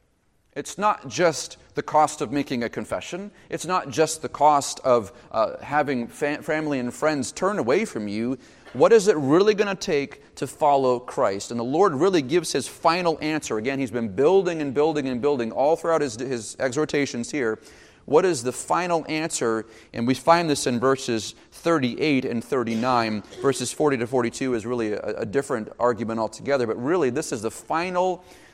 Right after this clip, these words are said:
uh, statement he makes in this passage, verses thirty-eight and thirty-nine. This will be our text today. Jesus says this, "And he who does not take his cross and follow after me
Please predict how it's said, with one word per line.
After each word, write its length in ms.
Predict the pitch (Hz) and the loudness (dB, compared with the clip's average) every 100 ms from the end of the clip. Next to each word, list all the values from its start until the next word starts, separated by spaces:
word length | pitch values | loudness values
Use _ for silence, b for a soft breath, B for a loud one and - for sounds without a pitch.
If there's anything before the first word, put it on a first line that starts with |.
| B | B
uh, 380 | 104 95 67 58 | -2 -2 -2 -6
statement 480 | - - 185 139 | -2 0 0 -2
he 100 | 135 | -2
makes 380 | 131 143 143 - | -2 -2 -4 -6
in 240 | - 147 143 | -6 -6 -4
this 180 | 139 | -6
passage, 640 | - - 131 - 120 110 - b b - | -6 -6 -6 -6 -8 -8 -16 b b -6
verses 320 | 117 120 110 | -4 -4 -4
thirty-eight 520 | 156 160 151 123 127 | -2 0 0 0 -2
and 160 | - 113 | -6 -8
thirty-nine. 440 | 139 143 127 117 | -4 -2 -2 -2
This 140 | 117 - | -4 -4
will 60 | |
be 120 | 113 | 0
our 100 | 113 | 0
text 300 | 113 120 - | 0 -4 -6
today. 340 | - 107 104 95 - _ _ _ _ _ _ _ _ _ - | -4 -2 -2 -4 -10 _ _ _ _ _ _ _ _ _ -4
Jesus 260 | 151 135 | -2 0
says 300 | - 147 117 | 2 2 4
this, 260 | 139 139 - - B B | 4 4 2 -6 B B
"And 140 | 139 139 | -4 -4
he 400 | - 202 214 202 | -4 -4 -2 -2
who 200 | 151 131 | 0 2
does 400 | 135 139 110 123 | 4 4 2 0
not 440 | 147 170 180 - | 2 2 2 -6
take 240 | 160 151 | -6 -6
his 240 | - 135 - | -4 -6 -6
cross 720 | - 156 135 107 - - - - b b b b | 0 4 6 4 -2 -6 -8 -12 b b b b
and 120 | 113 | -8
follow 400 | - 139 127 123 | 2 6 8 6
after 460 | - 160 175 - 123 | 4 0 0 -2 -2
me 380 | 110 107 107 | -2 -4 -6